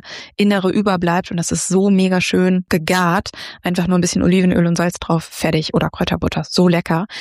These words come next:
Das ist fantastisch. Was aber auch super schön ist, Zucchini, Paprika. Ich finde es zum Beispiel richtig super, die Restwärme vom Grill zu nutzen, um eine Paprikaschote in Scheiben oder eine halbierte, äh, Zucchini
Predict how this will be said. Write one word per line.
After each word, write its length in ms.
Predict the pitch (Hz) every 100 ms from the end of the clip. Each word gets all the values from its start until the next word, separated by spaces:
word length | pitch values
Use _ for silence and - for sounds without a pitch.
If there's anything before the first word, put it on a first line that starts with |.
| - - - -
Das 160 | 180
ist 100 | -
fantastisch. 440 | - 165 180 - -
Was 160 | 175
aber 180 | 175 170
auch 160 | 180 - -
super 320 | 165 185 180
schön 260 | - 180 175
ist, 120 | - -
Zucchini, 680 | - - - 160 160 156 165
Paprika. 760 | - 170 - - - - 151 156 - - -
Ich 120 | 170
finde 140 | 196
es 80 | 185
zum 120 | -
Beispiel 280 | 175 175 175
richtig 320 | 175 - 180
super, 260 | 165 185 180
die 100 | 165
Restwärme 640 | 170 208 - 180 160 165
vom 260 | 165 - 160
Grill 340 | 160 165 170
zu 220 | 175 - 160
nutzen, 560 | 175 208 - 165 190 - - - -
um 400 | - 180 175 170 180 -
eine 80 | 170
Paprikaschote 1200 | - 196 - 185 185 175 - 180 180 - 180 180 - - -
in 120 | 170
Scheiben 520 | - 175 180 180 175
oder 140 | 170 165
eine 180 | 165
halbierte, 1200 | 165 165 185 185 185 175 175 - 85 85 82 -
äh, 40 | -
Zucchini 920 | - 240 - 196 196 190 190 190 190